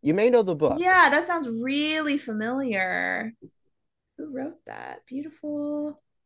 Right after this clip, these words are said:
Speaker 2: Creatures book. Oh. She's in this?
Speaker 1: Yeah.
Speaker 2: That's fun. Okay, Viola.
Speaker 1: Yeah.
Speaker 2: Good for you.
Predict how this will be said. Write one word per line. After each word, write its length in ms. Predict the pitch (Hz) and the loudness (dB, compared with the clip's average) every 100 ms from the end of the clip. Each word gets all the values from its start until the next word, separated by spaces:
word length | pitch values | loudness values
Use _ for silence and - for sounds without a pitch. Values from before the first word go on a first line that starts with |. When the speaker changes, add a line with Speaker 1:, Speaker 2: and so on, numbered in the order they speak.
| _ | _
Speaker 2:
Creatures 1400 | _ - 240 233 233 - 226 226 233 233 233 233 226 - _ _ _ | _ -14 -8 -8 -8 -14 -10 -6 -6 -6 -6 -6 -10 -16 _ _ _
book. 560 | 226 226 - - _ - _ _ _ _ _ _ _ _ _ _ _ _ _ _ - | -8 -6 -6 -10 _ -20 _ _ _ _ _ _ _ _ _ _ _ _ _ _ -8
Oh. 1400 | 320 403 427 415 403 392 349 220 202 196 190 147 - 226 - _ _ _ _ _ - | -6 -6 -8 -10 -8 -6 -2 -2 -2 -4 -6 -8 -8 -8 -10 _ _ _ _ _ -12
She's 300 | - 359 427 | 2 4 6
in 160 | 254 | 4
this? 520 | 302 539 587 - - - _ | 2 -2 -4 -10 -12 -18 _
Speaker 1:
Yeah. 160 | - 127 | 0 4
Speaker 2:
That's 160 | - - | 4 4
fun. 400 | 240 214 233 440 466 _ _ _ _ _ _ _ _ _ _ _ _ _ _ _ _ _ _ 277 | 6 8 6 4 -2 _ _ _ _ _ _ _ _ _ _ _ _ _ _ _ _ _ _ -10
Okay, 180 | 330 403 | -6 0
Viola. 600 | 277 214 202 226 311 359 _ _ | 2 2 2 2 0 -4 _ _
Speaker 1:
Yeah. 220 | 139 113 104 _ _ _ _ | 0 0 -2 _ _ _ _
Speaker 2:
Good 100 | 330 | -14
for 120 | 339 | -6
you. 400 | 359 381 226 208 | -2 0 0 -2